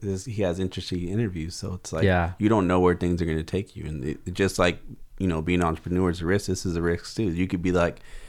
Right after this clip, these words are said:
Speaker 1: "Hey, I'm, I'm gonna do these podcasts and, you know, if it, it does good, it does good. If it does bad, it does bad," you know, but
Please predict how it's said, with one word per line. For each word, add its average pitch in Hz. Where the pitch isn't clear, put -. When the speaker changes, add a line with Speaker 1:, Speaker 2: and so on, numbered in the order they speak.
Speaker 1:
"Hey, 90
I'm, 82
I'm -
gonna 85
do 85
these 82
podcasts 85
and, 80
you 87
know, 73
if 76
it, 78
it 87
does 82
good, 85
it 76
does 80
good. 90
If 80
it 82
does 80
bad, 82
it -
does 78
bad," 87
you 80
know, 80
but 69